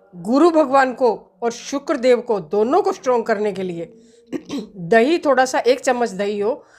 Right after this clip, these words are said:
एक चम्मच दही में थोड़ा सा दो बूंद शहद की डाल के, एक बूंद, दो बूंद, तीन बूंद डाल के शहद की, और ये भोलेनाथ को जरूर अर्पित करना। आप जानते हैं कि शुक्र को स्ट्रॉन्ग करने के लिए दही बहुत लाजवाब है, और शहद जो है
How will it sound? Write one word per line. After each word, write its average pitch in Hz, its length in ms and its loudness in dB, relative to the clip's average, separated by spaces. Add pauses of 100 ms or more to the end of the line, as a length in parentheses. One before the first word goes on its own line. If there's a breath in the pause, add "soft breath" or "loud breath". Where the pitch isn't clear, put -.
(200 soft breath)
एक 254 140 2
चम्मच 269 260 0
दही 233 260 0
में 262 180 -2
थोड़ा 302 420 2
सा 285 160 -2
दो 220 320 2
बूंद 277 280 -4
शहद 220 320 -2
की 226 120 -8
डाल 180 340 -4
के, 175 40 -12 (1200 soft breath)
एक 240 180 4
बूंद, 254 260 -2
दो 240 200 6
बूंद, 247 340 -2
तीन 247 220 -8
बूंद 226 200 -6
डाल 196 220 2
के 269 200 -4
शहद 214 320 -4
की, 294 260 -8 (280 soft breath)
और 226 120 2
ये 254 200 2
भोलेनाथ 254 440 2
को 294 160 -4
जरूर 254 320 -2
अर्पित 220 240 -6
करना। 170 280 -8 (720)
आप 226 100 -2
जानते 254 360 0
हैं 302 240 0
कि 302 120 -4
शुक्र 254 460 -8
को 311 140 -2
स्ट्रॉन्ग 254 340 0
करने 240 220 0
के 247 80 -4
लिए 254 200 -2
दही 208 400 -2
बहुत 233 280 -2
लाजवाब 202 520 0
है, 226 380 -4 (340 soft breath)
और 254 220 6
शहद 226 520 -2
जो 294 220 -4
है 277 280 0